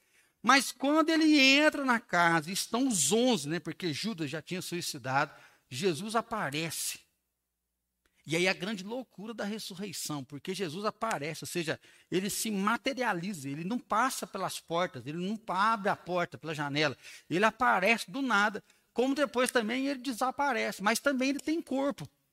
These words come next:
porque ele fala pros discípulos, "Olha aqui os furos, olha aqui as marcas, pode tocar, rela em mim." Jesus come com eles.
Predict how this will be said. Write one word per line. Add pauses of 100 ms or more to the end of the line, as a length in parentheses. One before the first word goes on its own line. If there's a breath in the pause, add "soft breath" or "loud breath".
(320)
porque
ele
fala
pros
discípulos,
"Olha
aqui
os
furos,
olha
aqui
as
marcas,
pode
tocar,
rela
em
mim." (260 loud breath)
Jesus
come
com
eles.